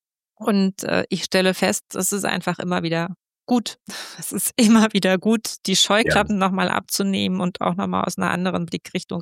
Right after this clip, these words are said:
Speaker 1: auf ein Thema zu gucken, auch wenn man denkt, man hat da selber jetzt eigentlich schon eine grenzgeniale Position
Speaker 2: Mhm.
Speaker 1: gefunden. Also danke
Speaker 2: Sehr
Speaker 1: dafür,
Speaker 2: gerne, von Herzen.
Speaker 1: dass du mir da meinen Kopf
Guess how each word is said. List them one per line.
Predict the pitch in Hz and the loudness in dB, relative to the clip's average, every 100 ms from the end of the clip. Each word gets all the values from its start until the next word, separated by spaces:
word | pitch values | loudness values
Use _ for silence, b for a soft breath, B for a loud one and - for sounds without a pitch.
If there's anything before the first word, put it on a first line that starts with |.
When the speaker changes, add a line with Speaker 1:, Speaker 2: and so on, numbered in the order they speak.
| - | -2
Speaker 1:
auf | 180 - | -4 -4
ein | 180 | -4
Thema | 180 175 180 | -2 -2 -4
zu | - | -6
gucken, | - 185 - 180 - | -8 -8 -8 -6 0
auch | 170 247 349 - - | 4 4 2 -2 0
wenn | 240 254 | 0 2
man | 240 226 | 0 2
denkt, | 208 208 240 294 - - - | 0 0 -2 -6 -14 -12 -4
man | 185 175 | -2 0
hat | 196 185 | 0 2
da | 165 | 2
selber | 170 175 185 | 2 2 2
jetzt | 175 190 - | 0 -4 -6
eigentlich | 175 - | -6 -4
schon | - 180 | -6 -6
eine | 170 | -6
grenzgeniale | - 185 180 - 190 180 170 175 | -4 -4 -4 -4 -4 -2 -2 -2
Position | - 170 180 - 180 170 | -6 -8 -8 -6 -6 -4
Speaker 2:
Mhm. | 170 | -2
Speaker 1:
gefunden. | 165 175 180 160 160 _ _ _ _ _ - | 0 0 -2 -6 -16 _ _ _ _ _ -4
Also | 175 175 | -2 -2
danke | 170 175 220 | 0 0 0
Speaker 2:
Sehr | 185 | -2
Speaker 1:
dafür, | 165 202 - | 0 2 2
Speaker 2:
gerne, | 80 85 76 | 2 0 0
von | - 80 | -2 0
Herzen. | 85 82 - | 0 -2 0
Speaker 1:
dass | 190 - - - | 0 0 -2 -4
du | 196 190 185 185 185 B B B - | -2 2 2 0 -4 B B B -4
mir | 180 185 185 | 2 4 4
da | 185 175 | 4 2
meinen | 175 170 170 | 0 -2 -2
Kopf | - - - - | -10 -10 -8 -8